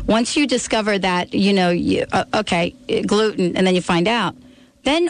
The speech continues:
let's talk about what kinds of things gluten is in, because this is the real test. This is what you're saying,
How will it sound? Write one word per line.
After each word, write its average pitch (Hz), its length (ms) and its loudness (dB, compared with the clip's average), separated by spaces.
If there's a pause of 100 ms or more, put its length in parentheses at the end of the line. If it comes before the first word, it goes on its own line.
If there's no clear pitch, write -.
let's 294 280 0
talk 302 240 -2
about 214 460 -2
what 202 300 0
kinds - 340 0
of 214 80 -2
things 190 440 2 (120)
gluten 180 480 2
is 165 200 0
in, 247 340 -2 (320)
because 233 300 -2
this 311 340 0
is 254 100 0
the 233 80 2
real 262 280 0
test. - 440 -6 (240)
This 285 240 0
is 285 120 2
what 254 180 2
you're 208 160 0
saying, 175 580 0